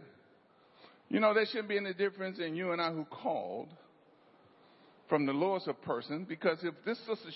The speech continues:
shoes need to be shined, all of us should do it if that's what God is saying, and nobody would know. But you're anointed.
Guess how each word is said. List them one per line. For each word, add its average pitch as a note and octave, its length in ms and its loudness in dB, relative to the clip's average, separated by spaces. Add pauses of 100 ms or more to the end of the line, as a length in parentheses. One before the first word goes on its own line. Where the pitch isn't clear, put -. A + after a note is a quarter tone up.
shoes G3+ 260 -4
need F#3 240 -2
to F3 100 0
be D#3+ 400 -2
shined, E3+ 460 0 (1800)
all C#3 220 8
of A#2 140 -4
us A#2 140 0 (440)
should G#2+ 180 -4
do C3+ 260 2
it A2 100 -4
if G2+ 120 -10
that's B2+ 220 0
what A2 120 -10
God A2+ 220 0
is G2+ 140 -8
saying, B2 220 -2
and A2 100 -2
nobody C3 280 2
would G2 180 -4
know. A#2+ 380 -2 (920)
But D#3+ 180 2
you're A3 120 4
anointed. F3+ 500 -2